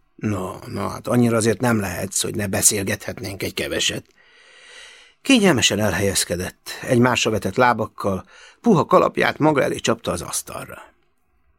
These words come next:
„Te is azok közé tartozol”, kezdte el, mit sem törődve Georges savanyú ábrázatával, akik eszembe juttatnak egy szellemes novellát.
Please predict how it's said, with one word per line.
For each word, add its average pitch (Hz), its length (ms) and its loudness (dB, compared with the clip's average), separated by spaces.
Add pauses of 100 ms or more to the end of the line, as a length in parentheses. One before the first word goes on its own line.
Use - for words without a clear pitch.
(800)
„Te - 120 4
is - 160 2
azok 247 280 4
közé 156 300 4
tartozol”, 175 840 4 (280)
kezdte - 360 -8
el, 92 280 -8
mit 95 140 -6
sem 92 160 -4
törődve 92 480 -4
Georges 85 320 -2
savanyú 104 380 -2
ábrázatával, 95 880 -6 (640)
akik - 380 -2
eszembe 170 540 2
juttatnak - 640 -2
egy 113 140 -8
szellemes 104 600 2
novellát. 65 640 -8